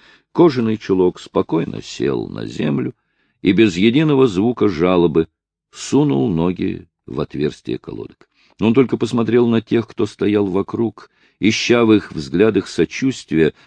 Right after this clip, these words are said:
в котором так нуждается всякий страждущий. Если никто не выразил ему открыто сострадания, то не увидел он и злорадства, не услышал ни одного недоброжелательного слова.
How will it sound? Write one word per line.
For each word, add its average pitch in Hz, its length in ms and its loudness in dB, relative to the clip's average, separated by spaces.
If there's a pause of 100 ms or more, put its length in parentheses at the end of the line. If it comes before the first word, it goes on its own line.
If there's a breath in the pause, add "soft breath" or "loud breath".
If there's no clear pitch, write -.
в - 80 -20
котором 101 340 2
так 139 260 -4
нуждается 101 680 -4
всякий - 420 -4
страждущий. - 920 -12 (1080)
Если 90 360 0
никто 98 540 0
не 71 160 -2
выразил 67 420 -2
ему 69 340 -4
открыто 120 640 -6
сострадания, 60 920 -8 (340 soft breath)
то 101 140 6
не 101 180 4
увидел 104 500 2
он 107 160 0
и 107 40 0
злорадства, 85 840 -4 (260 soft breath)
не 107 180 4
услышал 113 600 0
ни 113 120 2
одного 110 580 0
недоброжелательного 87 960 -4
слова. 62 460 -6